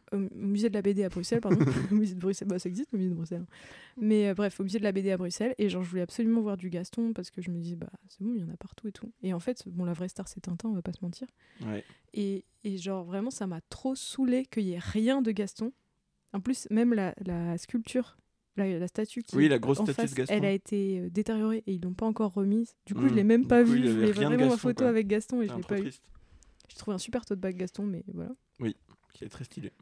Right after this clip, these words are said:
Speaker 1: Oui. Mais du coup, euh, du coup, j'étais en mode, mais c'est ouf quand même, ce que ça représente quand même.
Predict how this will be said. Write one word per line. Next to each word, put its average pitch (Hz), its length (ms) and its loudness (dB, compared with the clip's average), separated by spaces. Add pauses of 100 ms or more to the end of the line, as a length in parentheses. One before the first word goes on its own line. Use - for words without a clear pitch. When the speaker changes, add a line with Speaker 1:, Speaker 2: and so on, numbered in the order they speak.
(220)
Speaker 1:
Oui. 214 140 -4 (960)
Mais 214 300 4
du 196 200 -6
coup, 339 280 -2
euh, 185 800 -2
du 185 200 -12
coup, - 120 -10
j'étais 208 280 -4
en 180 120 -4
mode, 254 220 0
mais 185 140 -2
c'est - 260 -12
ouf 285 160 -4
quand 226 120 -2
même, 240 180 0
ce - 80 -16
que 208 100 -8
ça 196 100 -8
représente 226 560 -4
quand 226 140 -4
même. 240 240 0